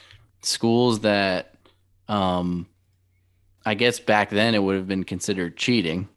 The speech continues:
Now it still kind of is, but like Dave said, it's kind of in a gray area, or it's not gonna,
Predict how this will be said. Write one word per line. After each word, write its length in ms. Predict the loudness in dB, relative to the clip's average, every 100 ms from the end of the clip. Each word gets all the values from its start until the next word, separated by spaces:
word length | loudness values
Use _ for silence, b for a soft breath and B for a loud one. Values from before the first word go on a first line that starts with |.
| _ b b
Now 260 | -2 2 4
it 120 | 2
still 200 | 2 0
kind 340 | 0 -2 0
of 100 | 0
is, 220 | -2 -4 -4
but 240 | -4 -4
like 180 | -4 -4
Dave 240 | -4 -4
said, 220 | -4 -4
it's 220 | -4 -6 -16
kind 320 | -12 -8 -6
of 100 | -4
in 100 | -4
a 60 |
gray 300 | -2 0 2 2
area, 340 | 2 2 0
or 80 | 0
it's 180 | -2 -4
not 180 | -4
gonna, 240 | -4 -4